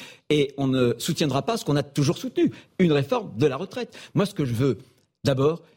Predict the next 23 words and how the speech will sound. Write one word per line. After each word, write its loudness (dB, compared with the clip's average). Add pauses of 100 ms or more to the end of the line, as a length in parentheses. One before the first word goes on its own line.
(260)
c'est 0
le 2
succès -2
de -2
la 0
France, -4 (160)
pour 4
les 0
Français. -6 (360)
Et, 2
euh, 0
je 0
crois -2
qu'on -2
créera 0
notre -4
espace, -2 (260)
précisément, 0 (300)
quand 2
les 4
Français -4
nous 4
reconnaîtront 0